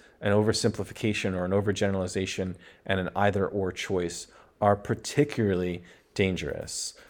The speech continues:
Um, I try in my own life, my, both my personal life, my professional life, in all manner, to avoid all hypothetical questions. But when then, then when a hypothetical is attached to an either or scenario,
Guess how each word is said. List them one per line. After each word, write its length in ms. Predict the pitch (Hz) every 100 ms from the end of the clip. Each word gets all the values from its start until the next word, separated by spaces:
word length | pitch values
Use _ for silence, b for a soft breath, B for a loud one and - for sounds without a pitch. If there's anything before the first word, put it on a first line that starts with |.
| B
Um, 340 | 113 98 85 80
I 100 | 110
try 200 | 117 127
in 80 | 107
my 120 | 98
own 220 | 98 110
life, 400 | 92 110 87 85
my, 140 | - 85 - -
both 200 | 107 -
my 80 |
personal 400 | 87 - 156 143
life, 200 | 120 107
my 80 | -
professional 500 | 87 - 139 - 123
life, 280 | 113 101 98
in 120 | 90 76 -
all 240 | 113 147
manner, 380 | 101 90 87 - B B B -
to 160 | 107
avoid 480 | 82 92 110 110 101
all 240 | - 110 113
hypothetical 540 | 101 - - 87 95
questions. 540 | - 87 - 82 82 - B B
But 100 | -
when 140 | 101 110
then, 260 | 107 104 -
then 200 | 117 117
when 140 | 107
a 40 | 98
hypothetical 680 | 107 104 98 98 95 98
is 300 | 90 87 85 -
attached 640 | - - 104 104 - -
to 300 | - 95 104 - b b b
an 160 | 98 92
either 400 | 101 101 101 92
or 520 | 101 104 101 95 92
scenario, 880 | - - 101 104 95 85 87 90 113